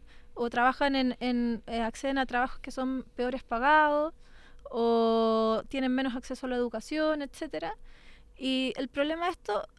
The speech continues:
sumado a, mm, a que las mujeres además tenemos una mayor carga laboral debido a la, a las dobles jornadas a las que estamos,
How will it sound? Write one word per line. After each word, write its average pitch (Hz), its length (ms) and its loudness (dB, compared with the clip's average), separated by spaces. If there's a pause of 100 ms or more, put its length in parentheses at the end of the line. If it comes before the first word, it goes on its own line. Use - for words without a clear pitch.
(100)
sumado 269 680 -2 (140)
a, 220 420 2
mm, 185 360 0 (800)
a 233 80 0
que 233 120 -2
las 233 120 2
mujeres 262 360 0
además 262 260 0
tenemos 262 320 -2
una 262 180 0
mayor 233 340 -2
carga 269 300 -2
laboral 285 560 0
debido 254 560 0
a 220 200 -2
la, 208 480 2
a 226 120 -6
las 214 180 -2
dobles 247 260 -2
jornadas 254 480 0
a 269 60 0
las 269 140 -4
que - 100 -8
estamos, 277 1000 -2